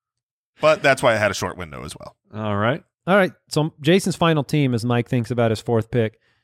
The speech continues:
Speaker 3: Super Soakers, Power
Speaker 2: <sighs>
Speaker 3: Wheels, Micro Machines, and a Light Bright.
Speaker 2: The problem is you guys have put me in a really bad position 'cause I know, look, I like to win. <laughs>
Speaker 3: I was gonna say, you need to go with something
Speaker 2: Like,
Speaker 3: that gives me a chance.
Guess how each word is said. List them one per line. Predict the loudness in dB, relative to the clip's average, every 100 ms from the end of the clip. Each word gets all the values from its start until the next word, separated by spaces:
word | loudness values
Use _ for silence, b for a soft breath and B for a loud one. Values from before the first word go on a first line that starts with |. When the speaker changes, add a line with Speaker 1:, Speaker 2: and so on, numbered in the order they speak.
| _ _
Speaker 3:
Super | -2 0 0
Soakers, | 2 2 2 -4
Power | 2 4 4
Speaker 2:
<sighs> |
Speaker 3:
Wheels, | 4 2 2
Micro | 0 -2 0
Machines, | -4 -2 -2 -4 -4
and | -4
a |
Light | -2 -2
Bright. | -6 -12 _ _ _ _ _
Speaker 2:
The | -8
problem | 0 4 4 0
is | -8
you | -8
guys | -4 -4
have | -6
put | -8 -8
me | -6
in | -6
a |
really | -8 -10 -6 -4 -4
bad | -4 -4 -4 -6
position | -8 -8 -8 -12
'cause | -6
I | -6
know, | -4 -4 -2 -2 -4 _ _ _ _ _ _ _ _ _ _ _ _
look, | -16 -10
I | -8
like | -8 -10 -10
to | -12
win. | -10 -10 -14 _
<laughs> | -10 -10 -14 -14 -14 -6 -4 -2
Speaker 3:
I | 0
was | 2
gonna | 2 2
say, | 4 4
you | 4 4 4
need | 4 2 2
to | 2
go | 4 4
with | 2
something | 0 0 2
Speaker 2:
Like, | 2
Speaker 3:
that | 2
gives | 0
me | 2 -2
a |
chance. | -2 -4 -2 -4 _ -20